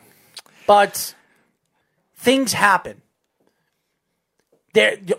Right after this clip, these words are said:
we're lucky to be alive. We're lucky to be eating. We're lucky to have food.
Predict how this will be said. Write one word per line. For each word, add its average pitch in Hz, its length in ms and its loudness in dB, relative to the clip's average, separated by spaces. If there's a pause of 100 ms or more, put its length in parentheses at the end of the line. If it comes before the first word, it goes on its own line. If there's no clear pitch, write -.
(160)
we're 240 160 8
lucky 240 340 0
to 214 80 -4
be 190 140 -2
alive. 175 440 2
We're 175 100 2
lucky 175 300 -4
to 151 140 -10
be 131 260 -20
eating. 202 500 -8
We're 175 140 2
lucky 175 280 -4
to 147 100 -6
have 143 180 -6
food. 226 540 -2